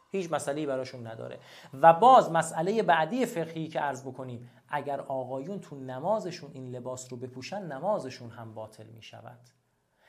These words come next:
یعنی یه موقعی شما در غیر نماز میپوشی، فقط کار حرامی انجام دادی، ولی اگر تو نماز همین لباس طلا بافت رو بپوشید، نمازتون هم باطله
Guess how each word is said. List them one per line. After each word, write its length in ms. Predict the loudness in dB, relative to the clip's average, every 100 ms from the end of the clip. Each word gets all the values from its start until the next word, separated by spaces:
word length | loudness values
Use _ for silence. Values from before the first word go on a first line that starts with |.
| -10
یعنی 160 | -8 -4
یه 160 | -2
موقعی 360 | 0 0 0 -2
شما 260 | -2 -2
در 200 | 2 2
غیر 280 | 0 -2 0
نماز 320 | -2 0 0
میپوشی، 360 | -2 -4 -6 -6
فقط 220 | -2 0
کار 200 | 6 6
حرامی 380 | 8 6 6 4
انجام 320 | -2 -6 -10
دادی، 260 | -10 -14 -16 -20 -20 -8
ولی 280 | -4 -2 -2
اگر 300 | -4 -4 -6
تو 200 | -6 -10
نماز 520 | -8 -6 0 2 2
همین 300 | -2 -10 -8
لباس 360 | -8 -6 -6 -8
طلا 320 | -12 -10 -10
بافت 320 | -8 -10 -10
رو 80 | -14
بپوشید، 520 | -12 -14 -14 -12 -10
نمازتون 640 | -10 -6 -4 -4 -6 -12 -14
هم 260 | -12 -12
باطله 640 | -10 -12 -6 -2 -2 -4